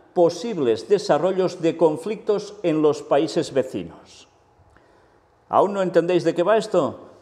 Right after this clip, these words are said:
Pues mirad, voy directamente a lo que hemos de destacar. La Amazonia es un área de interés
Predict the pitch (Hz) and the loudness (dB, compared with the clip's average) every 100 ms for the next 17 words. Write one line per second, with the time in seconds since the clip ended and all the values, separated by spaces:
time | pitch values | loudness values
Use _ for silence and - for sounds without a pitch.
0 | - 123 113 127 143 123 160 170 160 165 | -4 -2 0 2 4 4 2 0 2 0
1 | 170 170 190 180 165 139 160 151 143 135 | 2 0 2 2 4 4 0 0 0 0
2 | 127 107 98 85 - - _ _ _ _ | 0 -4 -4 -8 -12 -20 _ _ _ _
3 | _ _ _ _ _ _ _ _ - 110 | _ _ _ _ _ _ _ _ -2 0
4 | 110 123 - 180 202 196 190 160 180 180 | 2 2 4 4 4 0 2 2 2 0
5 | 170 165 175 175 175 170 156 151 143 143 | 2 4 4 4 6 6 4 2 0 0
6 | 151 165 165 - | 2 2 0 -6